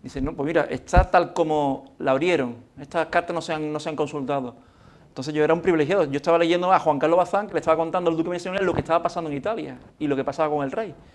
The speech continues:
Ahí se le, le puso el, el, el, el apodo del animoso, porque ya empezaba a tener los primeros síntomas, ¿no?, de melancolía. Era un rey melancólico, pare-, padecía de bradifrenia, tenía trastorno de conducta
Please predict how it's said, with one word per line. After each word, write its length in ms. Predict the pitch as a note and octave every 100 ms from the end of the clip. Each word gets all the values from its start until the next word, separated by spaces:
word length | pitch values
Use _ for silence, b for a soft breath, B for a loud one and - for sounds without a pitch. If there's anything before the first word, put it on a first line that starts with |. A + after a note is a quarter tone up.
| B B B B
Ahí 160 | C#3+ C#3+
se 120 | E3+
le, 300 | D#3+ D#3+ D3+
le 120 | D3
puso 360 | D3+ D3+ D#3+ D#3
el, 320 | D3 D3 D3
el, 200 | - C#3
el, 600 | C3+ C3 C3 B2+ B2 - -
el 100 | C3
apodo 240 | B2 D3 D#3
del 120 | D#3+
animoso, 540 | C#3 C3+ E3+ G3 C3+ A2+ _ - _
porque 600 | D3 - - B2+ B2 B2+ B2
ya 280 | D3+ E3
empezaba 340 | F3 E3 E3+ E3
a 40 |
tener 420 | E3 D3+ D#3+ D#3+ B B B
los 120 | D3
primeros 240 | C#3 D3+ E3
síntomas, 400 | F3 D#3 E3 D#3+
¿no?, 180 | D3+ D#3
de 380 | D3 C#3+ C#3 C3+
melancolía. 680 | C#3 C#3 C3+ C#3 D#3 D3+ A#2+ - -
Era 320 | C#3+ D3+ D3
un 180 | D3+ C#3
rey 180 | C#3+ D3
melancólico, 640 | D3 C#3+ F3+ F#3 F3 D#3 -
pare-, 260 | C#3 C#3 - B B B
padecía 320 | - D3 C#3+ F3+
de 60 |
bradifrenia, 720 | E3 D#3 D3 G3 G3 E3+ F3+ F3
tenía 260 | D3+ D3 D3
trastorno 340 | D3 D#3 D3+
de 80 | C#3+
conducta 540 | D3 E3 F3 - E3+